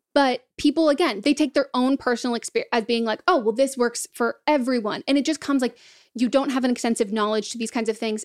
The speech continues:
and also how much it hurts other people. This one blew my mind that someone could send this. "Nobody chooses anything. However, the m-, more you put attention to something, the more it comes to you. For example, school shootings. If there's a school shooting on the news that everybody sees,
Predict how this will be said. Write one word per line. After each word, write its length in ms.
and 200
also 260
how 160
much 180
it 80
hurts 220
other 160
people. 400
This 220
one 360
blew 640
my 280
mind 400
that 100
someone 180
could 120
send 220
this. 260
"Nobody 500
chooses 500
anything. 520
However, 680
the 120
m-, 340
more 260
you 160
put 260
attention 440
to 80
something, 400
the 60
more 240
it 80
comes 300
to 120
you. 140
For 240
example, 640
school 360
shootings. 640
If 160
there's 220
a 60
school 300
shooting 320
on 120
the 60
news 260
that 140
everybody 460
sees, 340